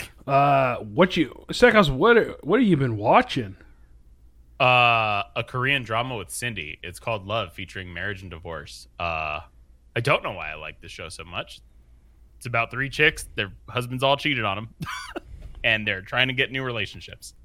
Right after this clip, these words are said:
Speaker 2: Uh, the main chick, she gets a divorce, and that's, like, super not a thing in Korea.
Speaker 1: Mm-hmm.
Speaker 2: That's a whole fucking thing, and she's super successful, and that makes her look bad. It's a whole fucking thing. It's, it's a lot of stuff, but it's really good. I've been watching it every week.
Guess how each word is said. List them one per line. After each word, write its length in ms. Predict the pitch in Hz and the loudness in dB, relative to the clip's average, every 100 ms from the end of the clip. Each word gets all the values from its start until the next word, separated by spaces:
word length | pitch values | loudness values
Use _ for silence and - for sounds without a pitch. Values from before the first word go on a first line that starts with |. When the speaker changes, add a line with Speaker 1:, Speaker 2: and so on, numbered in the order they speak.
| - - - _ - - - | -20 -20 -20 _ -16 -8 0
Speaker 2:
Uh, 160 | 151 | 2
the 100 | 131 | 2
main 280 | 135 143 151 | 0 0 0
chick, 240 | - 151 - | -2 -2 -2
she 200 | - 131 | -10 -8
gets 160 | 127 139 | -6 -8
a 40 | |
divorce, 540 | 104 90 110 120 131 | -12 -10 -8 -6 -4
and 240 | - - - | 0 0 0
that's, 220 | 110 - | -2 -6
like, 80 | 107 | -8
super 400 | - 120 117 123 | -8 -12 -10 -6
not 180 | 120 110 | -4 -6
a 60 | |
thing 240 | - 117 120 | -6 -8 -8
in 100 | 110 | -10
Korea. 400 | 107 104 127 147 - - | -10 -6 -6 -6 -16 -2
Speaker 1:
Mm-hmm. 260 | 147 131 151 - - - - - | 0 2 2 0 -20 -20 -20 -2
Speaker 2:
That's 200 | 151 165 | 0 0
a 60 | 143 | -2
whole 160 | 127 | -6
fucking 320 | - 123 117 104 | -6 -8 -8 -10
thing, 260 | 107 107 | -8 -8
and 100 | 107 | -8
she's 140 | 123 - | -8 -8
super 240 | 131 110 | -8 -10
successful, 760 | - 98 120 117 - 135 135 - - - - - _ - | -14 -12 -10 -10 -10 -12 -12 -16 -20 -20 -20 -20 _ -6
and 80 | 123 | -4
that 100 | 120 | -4
makes 200 | 113 104 | -6 -8
her 100 | 95 | -8
look 240 | 113 - | -10 -2
bad. 240 | 120 113 | 0 0
It's 100 | 113 | 0
a 40 | 143 | 0
whole 160 | 180 | 0
fucking 320 | 131 117 - - | 0 -6 -6 -18
thing. 160 | 90 85 | -18 -18
It's, 200 | - - | -20 -16
it's 100 | 123 | -12
a 60 | 113 | -8
lot 140 | 101 | -8
of 60 | 80 | -10
stuff, 260 | - 82 - - | -16 -18 -16 -2
but 180 | 139 139 | 0 -2
it's 80 | - | -6
really 180 | 160 131 | -4 -4
good. 200 | 107 101 - - | -6 -8 -16 -6
I've 160 | 123 110 | -6 -4
been 240 | 110 101 - - | -10 -12 -18 -18
watching 300 | 104 95 101 | -14 -12 -14
it 140 | 90 85 - | -16 -18 -16
every 240 | 107 95 87 | -16 -14 -16
week. 220 | 82 | -16